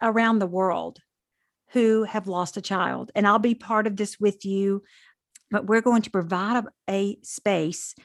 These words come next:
for families to come together, share their hearts, share what's going on in their grief, and walk, have other people who can walk through that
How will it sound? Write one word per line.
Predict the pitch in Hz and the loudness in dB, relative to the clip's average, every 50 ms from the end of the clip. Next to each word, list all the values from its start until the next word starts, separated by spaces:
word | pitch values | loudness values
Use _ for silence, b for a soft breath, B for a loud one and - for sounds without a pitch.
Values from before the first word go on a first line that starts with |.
| b b b b b | b b b b b
for | - 202 190 | -2 -2 -2
families | 196 - _ - 202 208 214 220 226 240 233 233 | -2 -6 _ 0 2 4 4 4 4 4 2 0
to | - - | -4 -2
come | - 220 214 | 0 0 0
together, | 214 180 175 165 160 160 160 165 - - | 0 0 -2 -2 -2 -2 -4 -6 -6 -8
share | - - - - - 208 214 220 226 240 | -10 -10 -6 -2 0 0 0 0 0 0
their | 233 240 233 220 | -2 -2 -4 -4
hearts, | 190 - 175 160 160 160 - - - - - _ | -6 -6 -6 -4 -4 -4 -4 -6 -10 -20 -16 _
share | - - - 233 226 226 226 | -10 -6 -2 0 0 0 0
what's | 220 220 - - | -2 -4 -6 -6
going | - 208 196 190 196 190 190 | -4 -2 0 0 0 0 0
on | 185 185 185 185 185 185 185 185 B B B B B B B B B | 0 0 0 0 0 0 -2 -4 B B B B B B B B B
in | - 175 | -4 -2
their | 170 170 170 | -2 -2 -2
grief, | 160 156 185 190 202 202 208 202 - | -2 -4 -2 0 2 2 2 2 2
and | - 214 214 214 | 2 4 4 4
walk, | 208 220 233 226 233 240 - - - _ _ _ _ _ _ _ _ | 4 2 0 0 0 -2 -2 -4 -14 _ _ _ _ _ _ _ _
have | - 254 254 | -4 -2 -2
other | 269 - 262 277 | 0 0 0 0
people | 269 - 269 240 233 | 0 0 0 0 0
who | 202 220 | -2 -2
can | 220 208 190 185 | -2 -2 -2 -2
walk | 180 196 208 214 - - - | -2 -2 -2 -2 -4 -6 -8
through | _ - 196 208 208 208 | _ -6 -2 0 0 0
that | 180 185 170 165 160 160 160 - - | 0 -2 -2 -2 -2 -4 -6 -8 -12